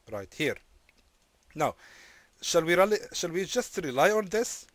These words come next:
Absolutely not. Let's do some more analysis. Let's draw using Fibonacci right now. So we can see that this is level fifty Fibonacci, which is actually a very strong level.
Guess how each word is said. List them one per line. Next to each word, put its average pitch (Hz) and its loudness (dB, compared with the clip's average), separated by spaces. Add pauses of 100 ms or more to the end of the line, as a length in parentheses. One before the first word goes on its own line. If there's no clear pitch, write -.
(160)
Absolutely 190 0
not. 131 -4 (520)
Let's 208 -4
do 220 -4
some 185 -4
more 214 2
analysis. 135 -4 (360)
Let's 156 -10
draw 160 2
using 156 -8
Fibonacci 139 -4
right 160 -2
now. 185 -2 (1900)
So - -6
we 139 0
can 143 0
see - -6
that 139 0
this 156 -4
is 139 -8
level 135 -2
fifty - -4
Fibonacci, 147 -4 (380)
which 139 -6
is 127 -6
actually 131 -2
a - 0
very 139 -2
strong 131 -6
level. 135 -2